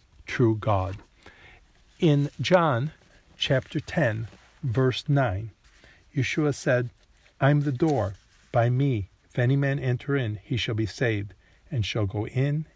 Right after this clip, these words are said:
and out and find pasture." Again, in John chapter fourteen, verse six, Yeshua said, "I am the way, the truth, and the life.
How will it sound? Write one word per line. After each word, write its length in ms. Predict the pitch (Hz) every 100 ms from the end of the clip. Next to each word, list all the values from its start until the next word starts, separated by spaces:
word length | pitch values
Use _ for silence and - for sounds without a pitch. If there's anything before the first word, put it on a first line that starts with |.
| -
and 160 | 120 104
out 320 | 104 113 - - - - -
and 160 | 120 90
find 320 | 110 107 101
pasture." 600 | - 101 95 - 117 110 _ _ _ - - - - -
Again, 520 | 135 98 131 123 110 - _ _ -
in 260 | 131 110 98
John 480 | 123 117 113 117 - _ -
chapter 400 | - 139 - 139
fourteen, 680 | - 143 131 - 156 117 95 - _ _ _ -
verse 320 | 120 123 92
six, 420 | - 131 - - - - - _
Yeshua 360 | 127 - 143 117
said, 240 | - 117 - _ -
"I 160 | 123
am 160 | 139 131
the 120 | 127
way, 380 | 117 123 101 98 - _
the 80 | -
truth, 320 | 95 127 104
and 140 | 113 104
the 60 |
life. 360 | 107 101 98